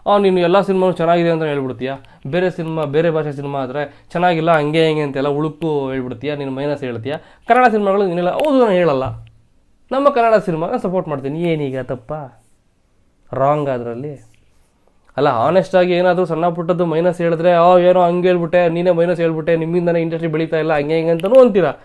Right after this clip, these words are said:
ಹೇಳಿಲ್ಲ ಅಂದ್ರೆ ಹೇಳಿಲ್ಲ ಅಂತನೂ ಅಂತೀರಾ. ಏನ್ರೋ ನಿಮ್ಗೋಳು? ನಾನು ಹೇಳೋದಿಷ್ಟ, ದಯವಿಟ್ಟು ದರ್ಶನ್ ಸರ್ ಫ್ಯಾನ್ಸ್‌ಗಳಿಗೆ ಒಂದು ರಿಕ್ವೆಸ್ಟ್ ಏನಪ್ಪ ಅಂತಂದ್ರೆ,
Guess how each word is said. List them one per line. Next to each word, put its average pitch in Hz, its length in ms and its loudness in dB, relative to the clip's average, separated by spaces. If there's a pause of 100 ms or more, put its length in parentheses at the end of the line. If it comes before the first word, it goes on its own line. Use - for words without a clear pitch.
(260)
ಹೇಳಿಲ್ಲ 190 380 4
ಅಂದ್ರೆ 185 220 2
ಹೇಳಿಲ್ಲ 190 360 2
ಅಂತನೂ 196 280 2
ಅಂತೀರಾ. 202 380 6 (340)
ಏನ್ರೋ 277 600 10
ನಿಮ್ಗೋಳು? 151 840 2 (960)
ನಾನು 165 120 0
ಹೇಳೋದಿಷ್ಟ, 160 360 0
ದಯವಿಟ್ಟು 139 420 -2
ದರ್ಶನ್ 185 380 -2
ಸರ್ 185 160 0
ಫ್ಯಾನ್ಸ್‌ಗಳಿಗೆ 185 760 0
ಒಂದು 147 260 -2
ರಿಕ್ವೆಸ್ಟ್ 202 460 -2
ಏನಪ್ಪ 131 280 -8
ಅಂತಂದ್ರೆ, 113 520 -12